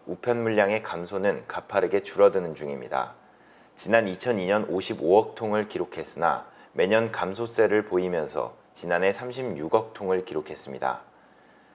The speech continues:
전자우편의 시대로 접어들면서 이 같은 추세가 더욱 빨라지고 있습니다.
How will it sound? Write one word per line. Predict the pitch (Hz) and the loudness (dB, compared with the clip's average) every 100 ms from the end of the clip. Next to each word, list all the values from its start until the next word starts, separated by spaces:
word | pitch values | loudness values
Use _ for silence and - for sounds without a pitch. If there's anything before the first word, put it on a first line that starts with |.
| _ | _
전자우편의 | - 104 113 123 - 123 123 | -2 2 6 6 4 0 0
시대로 | - 110 107 | 2 6 6
접어들면서 | 113 92 98 104 90 82 95 78 - | 4 4 6 6 4 0 2 2 2
이 | 80 | 2
같은 | 98 101 110 | 2 2 -8
추세가 | - - 95 104 | -10 -2 2 2
더욱 | - 87 - | 2 -2 2
빨라지고 | 104 131 120 101 76 | 4 4 2 0 -2
있습니다. | - 69 67 64 | -4 -6 -2 -2